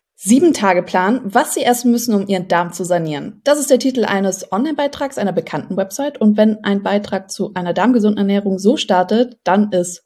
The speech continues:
Vorsicht geboten. Heute wollen wir ein bisschen mit den Mythen aufräumen zum Thema darmgesunde Ernährung. Und wir haben da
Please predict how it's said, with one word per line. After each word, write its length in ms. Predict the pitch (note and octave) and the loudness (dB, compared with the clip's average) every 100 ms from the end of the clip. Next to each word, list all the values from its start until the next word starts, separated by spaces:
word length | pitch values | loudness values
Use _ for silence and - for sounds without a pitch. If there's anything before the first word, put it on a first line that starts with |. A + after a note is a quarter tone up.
| _ | _
Vorsicht 400 | - D#3 D3+ - | -2 -2 -4 -16
geboten. 540 | G#3 D3+ - C4+ - _ - - - _ _ - | -12 -10 -6 -8 -8 _ -20 -20 -20 _ _ 0
Heute 420 | C#4+ - C#4 A#3 | 0 4 2 2
wollen 180 | A#3 A#3+ | 0 2
wir 100 | A#3+ | 2
ein 60 | |
bisschen 460 | G#3+ A#3 A#3+ A3+ A#3 - _ _ _ _ | 2 2 -2 -2 -4 -10 _ _ _ _
mit 200 | - F3 | -12 -4
den 120 | G3 | 2
Mythen 460 | G3+ A3+ B3 F3 - | 6 6 6 0 0
aufräumen 480 | D3 - - - - | 0 0 -8 -10 -12
zum 180 | - - | -16 -14
Thema 280 | C3+ - | -10 -8
darmgesunde 560 | - A#2+ D#3+ E3 E3 E3+ | -8 -8 -6 -4 -2 -2
Ernährung. 480 | E3 E3 F3 G#3 A#3 | -2 -4 0 0 2
Und 180 | A3+ G#3 | 0 0
wir 100 | G3 | 0
haben 200 | A#3+ A#3+ | 2 0
da 260 | B3+ C4 | 0 -4